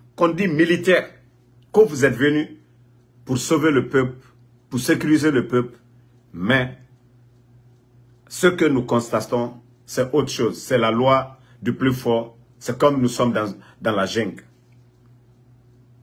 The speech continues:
Waouh. Waouh. C'est grave. Le C N R D, c'était ça, le bonheur que vous avez promis aux Guinéens ?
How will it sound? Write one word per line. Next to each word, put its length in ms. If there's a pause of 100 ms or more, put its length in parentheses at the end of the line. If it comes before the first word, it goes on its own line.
(1120)
Waouh. 400 (1200)
Waouh. 440 (500)
C'est 240
grave. 420 (1800)
Le 100
C 200
N 260
R 20
D, 260 (1700)
c'était 320
ça, 480 (1000)
le 160
bonheur 500
que 80
vous 140
avez 180
promis 340
aux 140
Guinéens ? 400